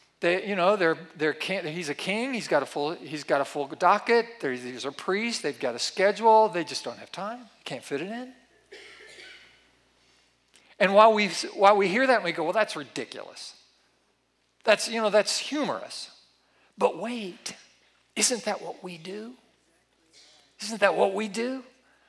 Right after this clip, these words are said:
Look, I'm too busy. I'm too busy to really think about spiritual things.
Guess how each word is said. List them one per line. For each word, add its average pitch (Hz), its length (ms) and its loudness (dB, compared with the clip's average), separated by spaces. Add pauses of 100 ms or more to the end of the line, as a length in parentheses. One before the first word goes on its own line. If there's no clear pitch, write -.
(140)
Look, 175 160 -2
I'm 190 120 0
too 156 140 -8
busy. 147 500 -12 (400)
I'm 208 60 -8
too 196 160 -2
busy 143 320 -2
to 127 100 -2
really 123 220 -2
think 120 220 -8
about 120 200 -4
spiritual 120 440 -8
things. 139 520 -14